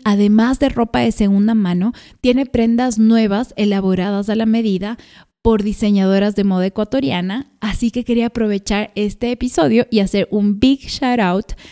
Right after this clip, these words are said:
a emprendedoras como Vero, que apoyan el consumo local. Les dejo el handle de su Instagram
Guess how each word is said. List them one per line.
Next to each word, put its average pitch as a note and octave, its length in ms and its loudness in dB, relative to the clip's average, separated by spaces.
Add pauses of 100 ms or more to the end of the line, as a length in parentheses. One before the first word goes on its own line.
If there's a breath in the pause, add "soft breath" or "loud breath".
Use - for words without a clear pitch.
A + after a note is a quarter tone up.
(300 loud breath)
a G3 160 2
emprendedoras G3 720 0
como D4 240 2
Vero, G3+ 260 0 (200)
que G#3 100 0
apoyan A#3 480 2
el B3 120 0
consumo G3 420 0
local. G3+ 420 -2 (840)
Les F#3+ 200 -2
dejo G#3 340 -2
el G3 260 -2
handle A#3 280 -2
de A#3+ 160 -4
su D#4 180 -6
Instagram C4 640 -4